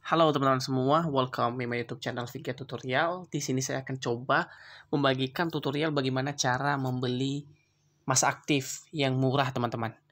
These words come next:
Oke, di sini langsung saja kita ke tutorialnya. Yang kita butuhkan di sini adalah aplikasi My Telkomsel, teman-teman, ya. Ini tuh aplikasi resmi dari Telkomsel langsung. Jadi nggak usah ragu untuk download aplikasi ini karena banyak sekali fitur-fitur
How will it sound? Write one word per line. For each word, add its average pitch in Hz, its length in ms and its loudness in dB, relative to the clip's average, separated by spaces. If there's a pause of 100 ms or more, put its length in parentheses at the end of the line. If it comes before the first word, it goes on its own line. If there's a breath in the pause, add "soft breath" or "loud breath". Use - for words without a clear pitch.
(460)
Oke, 156 240 2
di 147 80 2
sini 156 240 4
langsung 151 320 2
saja 139 240 0
kita 131 240 -4
ke 135 80 -2
tutorialnya. 127 880 0
Yang 135 240 -4
kita 139 80 0
butuhkan 131 400 0
di 123 80 0
sini 143 240 0
adalah 131 320 4
aplikasi 127 480 -2
My 120 160 0
Telkomsel, 131 560 -2
teman-teman, 120 480 0
ya. - 20 -2 (460 loud breath)
Ini 143 400 2
tuh 151 160 2
aplikasi 143 640 0
resmi 135 400 0
dari 123 400 2
Telkomsel 127 480 -2
langsung. 127 560 -2 (480 soft breath)
Jadi 127 320 2
nggak 117 80 2
usah 127 400 -2 (480 soft breath)
ragu 127 320 2
untuk 139 240 0
download 120 400 2
aplikasi 127 480 -2
ini 131 160 2
karena 131 320 2
banyak 120 240 2
sekali 127 320 2
fitur-fitur 131 720 0